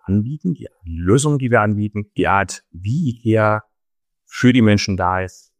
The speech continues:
tatsächlich das noch auf ein ganz anderes nachhaltiges Niveau heben. Also wenn ich diese drei Punkte jetzt mal nehme,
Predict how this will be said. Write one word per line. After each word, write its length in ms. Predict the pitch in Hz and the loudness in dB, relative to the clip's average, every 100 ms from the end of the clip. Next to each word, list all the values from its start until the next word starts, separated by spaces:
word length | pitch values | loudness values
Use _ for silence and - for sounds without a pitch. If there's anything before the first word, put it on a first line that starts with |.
| - | -10
tatsächlich 380 | 95 92 87 - | -8 -8 -10 -10
das 160 | 87 | -6
noch 120 | 98 | -6
auf 100 | 92 | -4
ein 160 | 87 90 | -6 -4
ganz 200 | 92 95 | -4 -6
anderes 360 | 90 90 90 90 | -8 -8 -8 -6
nachhaltiges 480 | 82 85 80 82 | -8 -8 -16 -14
Niveau 340 | 90 82 80 - _ _ _ | -10 -8 -8 -10 _ _ _
heben. 380 | 87 82 80 _ _ _ _ | -4 -4 -6 _ _ _ _
Also 120 | 87 | -2
wenn 80 | 98 | 0
ich 80 | 95 | 0
diese 180 | 113 107 | -2 -2
drei 200 | 90 90 | -4 -2
Punkte 300 | - 175 101 | 0 0 0
jetzt 200 | 87 92 | -4 -4
mal 120 | 85 | -8
nehme, 300 | 85 82 | -8 -12